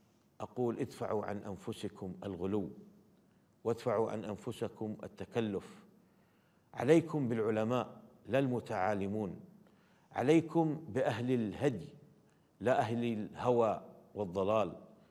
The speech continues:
الذين لا حظ لهم من العلم الشرعي. يقول سبحانه وتعالى: "ولا تقف ما ليس لك به علم، إن السمع والبصر والفؤاد كل أولئك كان عنه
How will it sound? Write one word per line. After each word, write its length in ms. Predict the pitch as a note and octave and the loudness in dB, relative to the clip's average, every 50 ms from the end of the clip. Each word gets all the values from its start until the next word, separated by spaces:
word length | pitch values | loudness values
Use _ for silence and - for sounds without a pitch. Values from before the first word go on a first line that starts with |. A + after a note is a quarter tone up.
| _ _ _ _ _ _ - - | _ _ _ _ _ _ -8 -4
الذين 400 | A#2 A#2+ B2 A#2+ C3 E3+ F3 E3+ | 0 2 2 6 6 8 8 10
لا 180 | E3 E3+ F#3 F3 | 10 10 10 10
حظ 300 | - - E3 C#3+ C3 D3+ | 8 6 4 6 8 8
لهم 340 | D3+ D3+ C#3+ A#2 C3 C3 B2+ | 8 8 8 6 4 0 0
من 100 | B2 B2 | 0 0
العلم 420 | A#2+ A2+ A2 G2+ G#2+ C3 B2+ A#2+ | 0 0 0 0 0 2 0 0
الشرعي. 560 | A2 - - - A2 G2 G2 F#2+ A#2 G2+ E2+ - - - - - - - - - _ _ _ _ _ _ - | -2 -4 -2 -2 -2 -2 0 0 -2 -2 -2 -6 -12 -18 -20 -20 -20 -20 -20 -20 _ _ _ _ _ _ 2
يقول 340 | A#2+ C3+ C#3 F3+ F#3 D#3+ C#3 | 2 4 6 8 8 8 6
سبحانه 540 | - D#3 B2+ - - C3 C#3+ C3+ B2+ A#2+ B2 | 4 2 -2 0 0 0 0 0 0 0 0
وتعالى: 580 | A#2 G#2+ - G#2+ G2+ A2+ A#2 A2 A2 G#2+ - - - - - - - _ _ _ _ _ _ _ _ _ _ | 0 -2 -2 -2 0 2 2 2 2 0 0 -4 -10 -20 -20 -20 -20 _ _ _ _ _ _ _ _ _ _
"ولا 240 | - A#2+ C#3+ F3 F#3 | 6 10 12 12 12
تقف 360 | F3 F3+ G3+ - - - - | 12 10 6 2 2 2 2
ما 340 | F3 E3 D#3+ D#3+ E3 E3 D#3+ | 4 6 6 8 8 8 8
ليس 300 | D#3+ E3 D#3+ D3 D#3 - | 8 8 8 6 6 6
لك 280 | D#3+ D#3+ D#3 D3 D#3 D#3+ | 6 6 6 4 4 4
به 540 | D3+ C3+ D3+ D3+ C#3 C#3 D3 C#3+ C#3+ C#3 B2+ | 4 4 4 4 4 4 4 4 4 4 6
علم، 540 | C3 D3+ D3 C#3+ C3+ B2+ A#2 G#2 F2+ E2+ D#2+ - - - - - - _ _ _ _ _ _ _ - | 4 4 4 4 2 2 0 -2 -4 -6 -8 -10 -14 -20 -20 -20 -20 _ _ _ _ _ _ _ 0
إن 220 | B2+ C#3 D3 D3+ D#3 | 2 4 6 6 6
السمع 520 | D3 D3+ - - - E3+ D#3 C3+ G2+ F2+ - - - - - - - - - - _ _ _ _ _ _ - | 4 4 4 4 6 8 8 6 4 -2 -6 -12 -16 -20 -20 -20 -20 -20 -20 -20 _ _ _ _ _ _ 2
والبصر 760 | G#2+ A#2+ B2 A2+ G#2+ D#3 D#3+ D#3 - C#3+ A#2+ G2+ F#2+ E2+ - - - - - | 4 4 6 8 8 8 8 8 8 6 6 6 4 2 -2 -6 -14 -2 2
والفؤاد 1000 | F#2+ B2 C#3 C3+ G#2+ - - C3 - B2 D3 D#3+ F3 F3+ F3+ F3 - - - - - - - - - - - - - - - | 6 6 6 6 4 2 0 2 6 8 12 12 12 12 12 10 6 0 -8 -12 -14 -16 -18 -20 -20 -20 -20 -20 -20 -10 -2
كل 260 | - D3 D#3 D#3 C#3+ | 0 2 4 4 4
أولئك 840 | C#3 C3+ - A#2 A#2+ A2+ A#2 B2 B2+ B2+ B2 B2 - A2+ B2 - B2+ | 4 4 4 2 2 4 4 4 6 6 4 4 2 0 -2 -2 -2
كان 440 | G#2+ - - A#2 A#2 A2+ A2+ G#2+ G#2+ | -4 -2 -2 -2 0 0 0 -2 -2
عنه 600 | G2 F2+ G#2+ A2 G2+ F#2 F#2+ G#2 G#2 G#2 G#2 | -2 -2 -2 -4 -4 -4 -4 -2 -2 -2 -4